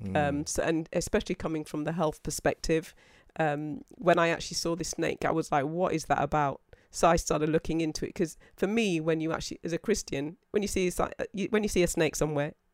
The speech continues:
Speaker 2: it's not really a good, good sign. <laughs> So it's like, "Okay, what, what is this all about?" So that's when I started looking into all of this.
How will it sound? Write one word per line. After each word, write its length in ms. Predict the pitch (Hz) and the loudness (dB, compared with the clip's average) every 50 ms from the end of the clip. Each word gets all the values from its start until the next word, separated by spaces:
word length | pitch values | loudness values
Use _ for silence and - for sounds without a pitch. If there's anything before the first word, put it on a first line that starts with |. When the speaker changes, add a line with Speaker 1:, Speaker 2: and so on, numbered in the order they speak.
| _ | _
Speaker 2:
it's 200 | - - - - | -10 -10 -8 -4
not 180 | 170 175 - - | -2 -2 0 2
really 240 | 151 165 165 151 147 | 2 2 4 4 4
a 60 | 147 | 2
good, 260 | 147 156 147 147 - - 214 208 | 2 0 -2 -2 -4 -12 -6 -2
good 160 | - 147 135 | -2 -2 -2
sign. 300 | - - - - 147 160 - | -2 -2 -2 -2 0 2 4
<laughs> 40 | - - - - - - - - 277 - - - - - - - - - - - | 4 4 4 2 -8 -6 -4 -4 -4 -2 -2 -2 -2 -2 -4 -16 -16 -16 -14 -12
So 360 | - - - 180 196 208 175 - | -4 4 8 8 10 10 8 6
it's 200 | - - - - | 6 4 2 4
like, 140 | - 185 - 190 196 | 4 4 4 4 2
"Okay, 300 | - - 175 160 147 170 - - - - | 4 4 4 4 4 0 -4 -10 -20 -10
what, 280 | - - 170 - - - | 0 2 2 2 4 4
what 160 | 190 190 - | 4 4 4
is 80 | 165 165 | 4 2
this 160 | 160 165 - - | 0 -2 0 2
all 140 | 160 156 | 2 2
about?" 340 | 156 147 165 151 139 143 - - - | 2 4 4 4 4 2 0 -6 -8
So 160 | - - 175 | -4 -2 0
that's 260 | 156 - - - - - | 4 4 2 2 0 -4
when 120 | 156 165 | -4 -2
I 60 | 170 160 | -4 -4
started 340 | - - - 156 147 156 | -4 -4 -2 -2 0 0
looking 320 | 151 151 156 - - 151 151 | 0 0 0 0 -2 -2 -2
into 240 | 151 147 - - 147 | -2 -4 -4 -4 -4
all 160 | 143 143 139 | -2 -2 -4
of 80 | 135 - | -4 -4
this. 320 | - 147 147 - - - | -4 -6 -6 -6 -10 -14